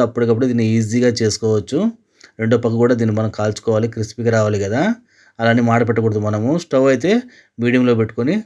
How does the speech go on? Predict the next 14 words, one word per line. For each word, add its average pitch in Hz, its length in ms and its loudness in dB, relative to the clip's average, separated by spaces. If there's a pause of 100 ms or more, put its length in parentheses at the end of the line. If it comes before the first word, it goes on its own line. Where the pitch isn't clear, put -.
(100)
కాల్చుకోవాలి. 110 580 0 (680)
మనకి 123 200 2 (100)
బబుల్స్ 135 320 2
వస్తున్నాయి 131 280 -2
కదా, 135 200 4
ఈ 143 120 2
బబుల్స్ 127 320 0 (100)
తగ్గిపోయిన 123 420 0
తర్వాత 120 220 0 (140)
మనకు 131 280 0 (680)
మన 123 200 0 (340)
రిబ్బన్ 113 300 0
పకోడీ 123 200 0
అనేది 120 160 -2